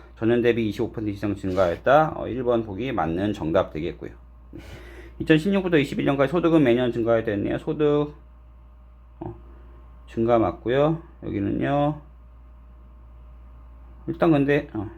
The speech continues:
이십일 년까지니까 여기는 아니겠네요. 음, 소득률은, 어, 소득은 총, 요거니까, 요거 곱하니까 여긴 당연히 증가되겠고요. 여기는요, 이쪽도 줄고 여기도 줄었으니까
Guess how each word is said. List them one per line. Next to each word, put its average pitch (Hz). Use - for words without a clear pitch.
이십일 -
년까지니까 117
여기는 92
아니겠네요. 107
음, 98
소득률은, 165
어, 127
소득은 156
총, 180
요거니까, 143
요거 139
곱하니까 147
여긴 123
당연히 127
증가되겠고요. 110
여기는요, 117
이쪽도 139
줄고 147
여기도 117
줄었으니까 143